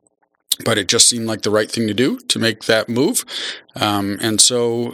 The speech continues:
uh, we did. And so my oldest daughter was graduating from Indonesia, so she went to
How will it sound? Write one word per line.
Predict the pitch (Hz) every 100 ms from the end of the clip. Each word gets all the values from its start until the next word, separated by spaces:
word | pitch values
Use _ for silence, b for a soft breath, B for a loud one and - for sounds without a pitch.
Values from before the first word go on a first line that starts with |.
| -
uh, | 117 110 110 110
we | 117 120 143 165
did. | 139 165 226 - -
And | 113 104
so | - 113 113 110 - 110
my | 117 113 113
oldest | 120 123 127 -
daughter | 123 160
was | 147 107
graduating | - 110 117 131 135 143
from | 127
Indonesia, | 131 127 120 139 185
so | - 139
she | - 117
went | 120 -
to | 127 113